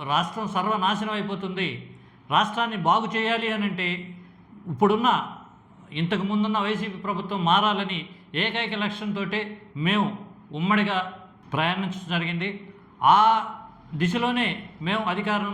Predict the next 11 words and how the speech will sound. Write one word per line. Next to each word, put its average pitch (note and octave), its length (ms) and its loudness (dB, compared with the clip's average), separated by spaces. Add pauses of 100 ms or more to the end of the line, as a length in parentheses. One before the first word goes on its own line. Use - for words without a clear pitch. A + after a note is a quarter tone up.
దగ్గర F#3 200 -4
పడ్డాం, F3 360 -2 (400)
అధికారం G3 520 0
చేజిక్కించుకున్నాం. D#3+ 720 -2 (560)
మేము G3+ 220 2 (120)
అన్నిటికీ A3+ 440 -2
తగ్గాం. F#3 320 -2 (220)
ఆఖరి G#3+ 360 -2
పవన్ G#3 260 0
కళ్యాణ్ G#3 400 0
గారు E3+ 200 -4